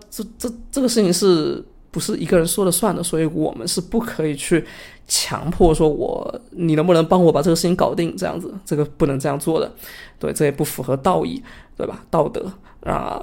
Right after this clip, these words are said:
所以说我个人就是，呃，处于一个相对来说是在市场上是一个被动的一个情况的，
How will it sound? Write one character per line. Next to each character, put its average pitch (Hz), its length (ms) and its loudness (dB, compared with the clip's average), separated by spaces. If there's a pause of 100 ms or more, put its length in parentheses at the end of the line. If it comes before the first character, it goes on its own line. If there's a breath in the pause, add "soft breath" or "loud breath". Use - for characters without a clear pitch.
(500)
所 160 340 -6
以 175 80 -6
说 - 400 -2 (440 loud breath)
我 147 180 -2
个 170 240 4
人 131 300 -4
就 175 120 -8
是， 156 220 -6 (280 loud breath)
呃， - 360 -10 (380)
处 - 260 -2
于 160 160 4
一 156 40 4
个 160 300 6 (240 loud breath)
相 196 300 0
对 190 180 6
来 135 160 6
说 165 260 4
是 156 280 0
在 165 140 2
市 247 220 2
场 - 160 -2
上 165 200 0
是 170 160 2
一 156 40 2
个 170 80 4
被 190 320 2
动 233 220 4
的 - 100 0
一 - 60 -8
个 - 80 -6
情 - 260 -8
况 - 220 -6
的， - 80 -14